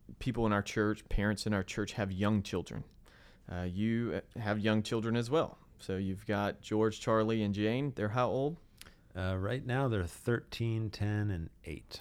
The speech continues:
Speaker 1: Okay, so
Speaker 2: Yeah.
Speaker 1: George is thirteen.
Speaker 2: I got a teenager.
Speaker 1: Wow.
Speaker 2: Yeah.
Speaker 1: That's a, that's a different, that sounds different. That's,
Speaker 2: It's,
Speaker 1: that's
Speaker 2: it
Speaker 1: kinda
Speaker 2: is,
Speaker 1: wild.
Speaker 2: we're, we're living it all in its fullness.
Speaker 1: Yeah. So what encouragement,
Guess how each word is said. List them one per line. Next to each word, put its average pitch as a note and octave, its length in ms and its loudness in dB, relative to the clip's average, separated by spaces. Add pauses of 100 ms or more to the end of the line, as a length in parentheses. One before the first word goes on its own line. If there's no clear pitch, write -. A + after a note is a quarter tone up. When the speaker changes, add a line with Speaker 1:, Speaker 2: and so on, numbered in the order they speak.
(160)
Speaker 1:
Okay, A#2 300 -2
so G2+ 220 -4
Speaker 2:
Yeah. G2+ 200 -2 (200)
Speaker 1:
George B2 320 -2
is C3+ 120 -6
thirteen. C#3 460 -4 (180)
Speaker 2:
I F#2 80 -6
got F2 140 -4
a E2+ 60 -2
teenager. D#2 580 -6
Speaker 1:
Wow. - 380 -8 (180)
Speaker 2:
Yeah. E2 200 -6 (120)
Speaker 1:
That's A2+ 200 -4
a, A2+ 80 -2 (360)
that's - 280 -6
a A2 40 -2
different, G2+ 380 -2 (360)
that G#2+ 140 -6
sounds C#3+ 280 2
different. - 440 -8
That's, F#2 240 0
Speaker 2:
It's, E2+ 80 -2
Speaker 1:
that's G2+ 160 -2
Speaker 2:
it G2 40 2
Speaker 1:
kinda A2 160 2
Speaker 2:
is, G#2 40 2
Speaker 1:
wild. A#2+ 240 2
Speaker 2:
we're, G#2 180 2
we're G2+ 180 0
living F#2+ 340 0
it F2+ 140 -4
all E2 240 -2
in E2 80 -4
its - 140 -10
fullness. D2+ 480 -6
Speaker 1:
Yeah. G#2+ 280 2 (240)
So D#3 300 -4 (240)
what G3 260 4 (420)
encouragement, B2 1000 2